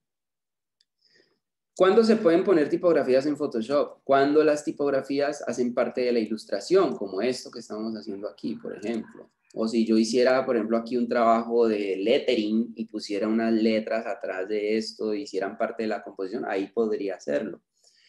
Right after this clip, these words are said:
Pero si yo se trata de poner letras, palabras, párrafos, preferiblemente se hacen en otro documento. Pero para hacer eso hay que preparar también el archivo. Yo no puedo dejar el P S D para trabajar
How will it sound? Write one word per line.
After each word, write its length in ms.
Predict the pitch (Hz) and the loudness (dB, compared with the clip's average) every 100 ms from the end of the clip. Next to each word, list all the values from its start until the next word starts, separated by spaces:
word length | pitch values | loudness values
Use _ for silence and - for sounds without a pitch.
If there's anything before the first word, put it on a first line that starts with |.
| _ _ _ _ - | _ _ _ _ 2
Pero 240 | 151 151 | 6 6
si 160 | 151 135 | 4 0
yo 140 | 143 | 0
se 100 | 165 | 0
trata 240 | 180 175 180 | 0 2 2
de 140 | 175 | 0
poner 400 | 139 120 117 - _ _ - | 0 0 -2 -6 _ _ -10
letras, 920 | 98 139 151 156 147 139 131 131 - | -4 2 4 4 2 -2 -2 -6 -8
palabras, 1000 | - 98 107 117 113 113 107 104 101 - - | -6 -4 -2 0 0 -2 -4 -6 -8 -8 -2
párrafos, 880 | 113 113 113 113 139 143 - - _ _ - _ | 0 2 0 -2 -4 -8 -10 -20 _ _ -20 _
preferiblemente 800 | - 123 127 131 139 139 131 139 | -8 -6 -4 -4 -4 -4 -6 -6
se 80 | 117 | -8
hacen 360 | 101 120 110 107 | -8 -6 -6 -6
en 200 | 98 101 | -8 -8
otro 320 | 104 107 110 | -10 -8 -6
documento. 480 | 104 - 80 - _ _ _ _ _ _ _ _ _ _ _ _ _ | -8 -10 -14 -14 _ _ _ _ _ _ _ _ _ _ _ _ _
Pero 280 | - 156 170 | 2 4 4
para 220 | 170 156 | 4 2
hacer 200 | 147 151 | 2 0
eso 280 | 147 123 180 | 2 0 0
hay 100 | 127 | -4
que 100 | 120 | -4
preparar 580 | 113 110 107 87 82 - | -4 -4 -4 -6 -6 -8
también 240 | 92 92 90 | -10 -8 -8
el 140 | 87 | -10
archivo. 460 | 82 - 185 156 80 | -10 -12 -8 -8 -8
Yo 120 | 87 | -8
no 160 | 92 | -10
puedo 400 | - 147 165 127 | -4 0 2 2
dejar 260 | 104 - 90 | -2 -4 -4
el 160 | 92 - | -4 -4
P 220 | 101 90 | -4 -4
S 200 | - 82 | -4 -8
D 140 | 82 | -6
para 300 | - - 95 | -6 -6 -6
trabajar 560 | - 85 85 - 85 | -4 -6 -6 -4 -6